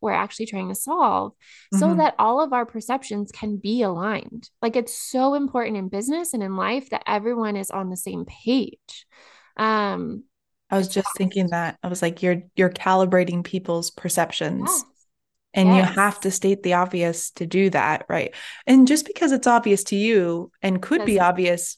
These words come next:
Speaker 2: once it's brought
Speaker 1: Yes.
Speaker 2: up to other people does not mean
Speaker 1: That is the biggest thing I've learned. I, I, I've had many people say,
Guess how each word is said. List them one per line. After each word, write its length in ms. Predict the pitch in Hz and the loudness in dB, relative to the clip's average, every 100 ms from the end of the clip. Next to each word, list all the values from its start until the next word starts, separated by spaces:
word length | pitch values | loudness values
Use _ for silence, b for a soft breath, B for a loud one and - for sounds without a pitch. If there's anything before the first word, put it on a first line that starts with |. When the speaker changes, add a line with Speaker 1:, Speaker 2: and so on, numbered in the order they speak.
| - | -6
Speaker 2:
once 240 | 185 190 | -2 -2
it's 180 | 254 - | -2 -4
brought 220 | 160 165 | -4 0
Speaker 1:
Yes. 200 | 226 262 | 2 2
Speaker 2:
up 140 | - | -2
to 140 | - 202 | -8 -6
other 140 | 180 | -6
people 380 | 175 226 226 175 | -4 -4 -2 -2
does 220 | 170 170 | 0 -4
not 280 | 170 180 185 | -4 -4 -4
mean 480 | 180 185 170 - 180 - _ | -4 -4 -4 -6 -10 -14 _
Speaker 1:
That 120 | 208 233 | -12 -10
is 160 | 233 | -10
the 160 | - 214 _ - | -12 -16 _ -6
biggest 400 | 220 220 214 - | -4 -2 -4 -6
thing 160 | 208 | -6
I've 160 | 202 196 | -6 -6
learned. 460 | 196 190 175 - - - | -6 -6 -6 -10 -16 -8
I, 300 | 208 208 196 _ | -4 -2 -4 _
I, 340 | 208 208 202 202 - _ _ _ _ - | -8 -6 -6 -8 -12 _ _ _ _ -14
I've 140 | 208 | -12
had 240 | - 208 196 | -4 -2 -2
many 320 | 196 208 247 | -2 -2 -4
people 340 | 269 262 226 | -6 -8 -8
say, 520 | 220 - 220 196 185 | -8 -6 -6 -4 -6